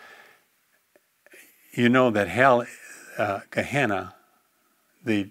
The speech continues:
the dump where they burn the garbage outside of Jerusalem, is a figure for hell, where there are fire and there's worms that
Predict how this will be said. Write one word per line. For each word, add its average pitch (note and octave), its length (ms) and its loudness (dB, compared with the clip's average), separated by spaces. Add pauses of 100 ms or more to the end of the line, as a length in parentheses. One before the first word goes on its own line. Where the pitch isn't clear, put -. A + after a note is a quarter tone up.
the G#2+ 140 -4
dump G#2+ 460 -2
where G#2+ 160 -4
they G2 80 -6
burn G#2 260 -6
the G2 60 -8
garbage G2 420 -4
outside G2+ 460 -6
of F#2 100 -14
Jerusalem, G#2+ 640 -8 (140)
is G2+ 240 -4
a - 40 -14
figure G#2 520 -6
for F#2 320 -8
hell, F#2 460 -2 (380)
where A2 160 -2
there G2+ 220 -2
are G2+ 220 -6
fire G#2+ 500 4
and A2 180 -8
there's F#2+ 220 -6
worms G2 640 -8
that G2 220 -8